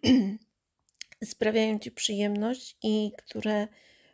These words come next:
uzupełniają twoją energię, skupiają uwagę umysłu, a następnie zbadaj, jak czujesz się przy ich wykonywaniu i po.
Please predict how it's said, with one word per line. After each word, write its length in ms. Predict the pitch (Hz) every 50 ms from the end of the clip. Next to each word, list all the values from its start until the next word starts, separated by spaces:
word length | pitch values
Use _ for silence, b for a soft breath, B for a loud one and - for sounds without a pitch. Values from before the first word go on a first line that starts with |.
| b _
uzupełniają 680 | - 214 220 247 226 226 226 220 214 226 226 226 226 220
twoją 360 | 208 - 233 220 214 220 -
energię, 600 | - 226 208 214 208 196 196 - - - - - -
skupiają 520 | - - - 226 - 233 220 220 220 214
uwagę 360 | - - - 208 220 214 208 214
umysłu, 600 | 214 214 208 226 262 285 - - - 320 359 370 _ _ B B B B B B B B B B _ -
a 40 | -
następnie 840 | 233 233 226 226 226 - 277 285 302 - - - 254 247 240 233 - - -
zbadaj, 580 | 220 - 226 226 277 277 277 262 262 247 262 - -
jak 320 | 269 320 370 370 - -
czujesz 360 | - - 339 294 254 220 202
się 400 | - - - - 185 190 180 185 190
przy 200 | - - - 214
ich 240 | 196 196 208 262 -
wykonywaniu 840 | - 202 - 202 190 190 185 185 202 165 175 196 196 196 214 254 269 - _
i 220 | 240 247 254 285 - _ _ _ _ _ _ _ _ _ _ _ _ _
po. 340 | - 240 202 175 - -